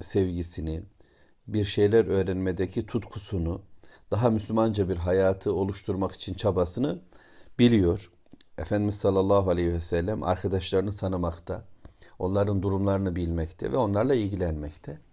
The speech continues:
Dolayısıyla onu çağırıyor fakat o çağrıya cevap vermedi. Haşa ne inadından, ne isyanından ya da duymazlığından, duymazlara koyduğundan değil. Ya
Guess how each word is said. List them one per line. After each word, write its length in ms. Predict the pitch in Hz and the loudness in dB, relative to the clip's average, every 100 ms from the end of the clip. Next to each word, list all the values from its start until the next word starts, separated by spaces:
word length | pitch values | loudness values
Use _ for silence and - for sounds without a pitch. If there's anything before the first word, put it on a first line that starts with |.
| - - - - - - _ - | -20 -20 -20 -20 -20 -20 _ -2
Dolayısıyla 400 | 98 110 - 135 | 0 0 2 2
onu 200 | 143 151 | 2 4
çağırıyor 460 | 131 120 120 120 135 | 8 8 8 2 -2
fakat 300 | 156 151 135 | -4 -2 0
o 140 | 139 | 0
çağrıya 560 | - 127 120 131 160 - - - - - - | 4 6 6 4 0 -4 -14 -20 -20 -20 -4
cevap 340 | - 110 123 - | 4 6 6 8
vermedi. 580 | 131 107 90 87 151 - - - | 8 8 0 -2 -6 -8 -20 -6
Haşa 560 | - 110 104 110 107 - | 4 4 4 2 0 -2
ne 160 | 117 117 | -4 -2
inadından, 720 | 107 104 98 95 85 87 123 - | 0 2 2 0 -2 -4 -6 -10
ne 140 | 104 107 | -6 -4
isyanından 920 | - - 101 90 85 78 73 95 - - _ _ _ _ _ _ | -4 -2 0 0 0 -4 -4 -6 -8 -18 _ _ _ _ _ _
ya 140 | - 101 | -4 4
da 160 | 127 | 4
duymazlığından, 920 | 113 117 113 110 95 104 101 90 90 101 | 4 4 4 4 4 2 2 2 -2 0
duymazlara 880 | 104 101 104 101 90 104 107 92 - - | 0 2 2 2 2 4 4 2 -2 -12
koyduğundan 680 | - 101 92 101 101 107 104 | -6 -2 0 0 2 2 2
değil. 380 | 95 90 76 - - _ _ _ _ _ _ - _ | 2 0 -2 -8 -20 _ _ _ _ _ _ -20 _
Ya 380 | 101 117 151 - | -2 2 4 2